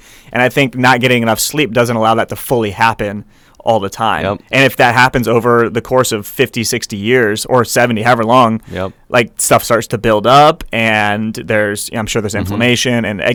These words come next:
Speaker 1: that really leads to
Speaker 2: Yeah.
Speaker 1: those conditions. And yeah, don't completely quote us on that, um, but I'm pretty sure I read the same exact thing.
Speaker 2: Yeah. And then, uh, you know, we're regenerating cells and all that, and our body d-,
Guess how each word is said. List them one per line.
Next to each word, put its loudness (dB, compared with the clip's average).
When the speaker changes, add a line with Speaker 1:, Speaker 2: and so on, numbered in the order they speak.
Speaker 1:
that 2
really 4
leads -6
to -4
Speaker 2:
Yeah. -4
Speaker 1:
those -2
conditions. -6
And -2
yeah, 4
don't 2
completely -2
quote 2
us -2
on 0
that, 2
um, 0
but 2
I'm 4
pretty 2
sure 0
I 0
read -2
the -16
same -8
exact -8
thing. -4
Speaker 2:
Yeah. -2
And -2
then, 4
uh, 6
you 0
know, 4
we're 4
regenerating 2
cells 4
and -2
all 2
that, 4
and 0
our 0
body 2
d-, -16